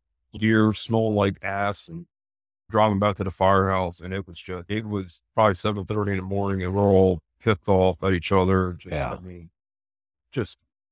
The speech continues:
Speaker 1: bad. And, uh, you know, I remember calling Christy on the way home and just, I, I don't remember if it was a vent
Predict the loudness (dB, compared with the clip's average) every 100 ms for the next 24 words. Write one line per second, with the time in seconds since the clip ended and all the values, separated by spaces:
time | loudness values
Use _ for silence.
0 | _ _ _ -8 -2 0 -2 -6 _ _
1 | _ -12 -6 -4 0 2 2 -2 -8 _
2 | _ _ _ _ _ _ _ _ _ _
3 | _ _ -4 -2 0 0 0 -2 -2 -4
4 | -2 0 0 0 -2 -2 0 0 0 0
5 | -2 -6 -10 -14 -14 -14 -16 -18 _ _
6 | _ _ _ _ _ _ _ _ _ -2
7 | -2 -4 0 2 4 2 2 -2 -8 -10
8 | -12 -8 -2 -2 -2